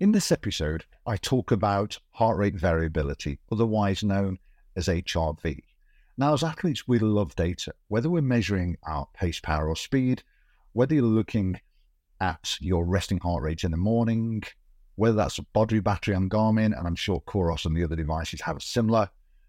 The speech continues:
we love data. Now,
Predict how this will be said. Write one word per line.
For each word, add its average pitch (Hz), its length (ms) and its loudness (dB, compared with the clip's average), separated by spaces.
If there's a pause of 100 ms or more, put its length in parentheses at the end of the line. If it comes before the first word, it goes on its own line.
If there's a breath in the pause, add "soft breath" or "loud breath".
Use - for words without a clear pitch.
(520)
we 131 200 0
love 143 500 2 (460)
data. - 460 -2 (840)
Now, 117 520 2